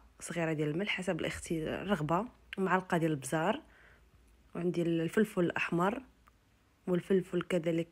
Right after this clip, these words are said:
آه، البابريكا الحار او الهريسه. ما كانش متوفر عندي الهريسه، وضفت هذا الفلفل الاحمر الحار والسكينجبير كيف ما شفتوا.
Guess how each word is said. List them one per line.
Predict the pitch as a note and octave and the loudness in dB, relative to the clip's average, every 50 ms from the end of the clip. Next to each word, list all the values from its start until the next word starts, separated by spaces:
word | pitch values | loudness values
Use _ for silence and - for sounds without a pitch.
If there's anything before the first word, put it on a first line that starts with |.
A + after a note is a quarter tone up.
| - | -4
آه، | F3 D#3+ D#3 D3+ D3 D3 - - - - | -4 -2 -2 -4 -4 -6 -8 -8 -10 -8
البابريكا | - - - - - G#3+ A3 A3 - F#3 E3 - - F3 F3 | -8 -8 -8 0 2 2 2 2 0 0 0 0 0 0 0
الحار | F3 - - F3 F3 F3+ G3 A#3 - - - - - - - - - - - - - - - - | 0 0 0 0 0 -2 -4 -6 -8 -14 -20 -20 -20 -20 -20 -20 -20 -20 -20 -20 -20 -4 2 6
او | G3+ G#3+ | 6 6
الهريسه. | F#3 E3 D#3 F3 F3+ F#3 D#3+ - - E3+ F3+ G#3 G#3 - _ _ _ - - _ _ _ _ _ _ | 6 6 6 6 6 6 6 4 2 0 -2 -2 -6 -12 _ _ _ -20 -20 _ _ _ _ _ _
ما | - F3+ | -6 -4
كانش | F3 - F#3+ F#3 - | -2 -2 -4 -4 -4
متوفر | F3+ - F3+ F3 - F3+ E3 | -4 -4 -4 -4 -4 -4 -4
عندي | D#3+ D#3+ E3 | -2 -2 -2
الهريسه، | D3+ D3+ D#3 D#3 D#3 - - B3+ D#4 | -2 -2 0 -2 -2 -2 -2 -2 -2
وضفت | C4 - - - - - | -2 -4 -6 -8 -8 -6
هذا | E3 D#3+ D#3 D3+ D3 C#3 C#3+ D3+ D3+ D3+ D3+ G#1 - - - - - - - - - - _ _ - - | -4 -4 -4 -4 -6 -6 -6 -6 -6 -6 -6 -6 -8 -8 -8 -10 -10 -14 -16 -20 -20 -20 _ _ -16 -14
الفلفل | - - - E3+ - - E3 D#3+ D3+ D3+ D3 D3 - - - - - - - - - - - - - - - - - | -10 -8 -8 -8 -6 -4 -2 -2 -2 -2 -4 -6 -6 -8 -10 -14 -16 -20 -20 -20 -20 -20 -18 -16 -16 -16 -20 -18 -8
الاحمر | - - - - F3+ E3 D#3 D#3 | -4 -4 0 2 2 2 0 0
الحار | D3+ C#3+ - F#3 G#3 B3 D4+ - - _ _ _ _ _ _ _ _ _ _ | 0 0 2 4 2 2 2 -2 -10 _ _ _ _ _ _ _ _ _ _
والسكينجبير | - - - - - - F3+ E3+ D#3 C#3 C#3 C#3 D#3+ D#3+ F3+ F#3+ A3+ | -14 -14 -12 -6 0 2 2 4 2 0 0 0 0 0 0 0 -2
كيف | - - F#3 F#3 - | -4 -6 -6 -4 -4
ما | E3 D#3 | -4 -2
شفتوا. | D#3 - - - G3 F#3+ | -2 -4 -4 -4 -4 -4